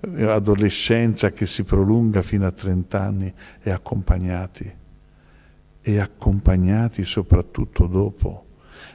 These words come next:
perché le difficoltà cominciano poi anche dopo il matrimonio, quando si conoscono meglio e quando naturalmente c'è tutta una serie di problemi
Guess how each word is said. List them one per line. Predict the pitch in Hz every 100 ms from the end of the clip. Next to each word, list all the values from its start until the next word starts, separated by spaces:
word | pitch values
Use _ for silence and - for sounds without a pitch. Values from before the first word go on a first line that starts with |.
| -
perché | 98 - 107
le | 98 95
difficoltà | 98 95 - - 95 90 117 120
cominciano | - 95 95 95 - 92
poi | 85 92 92
anche | 95 92 101
dopo | 98 95 -
il | 92
matrimonio, | 92 95 104 98 117 127 123 107 - - - -
quando | 104 101 98
si | 87 -
conoscono | - 95 98 92 - 98 98
meglio | 110 110 117 123 123 - - -
e | -
quando | - 98 92 101 101
naturalmente | 92 85 101 92 98 98 101
c'è | 104 90
tutta | 87 104 -
una | 95 90
serie | - 95 92 92
di | 92
problemi | 92 95 90 90 87 90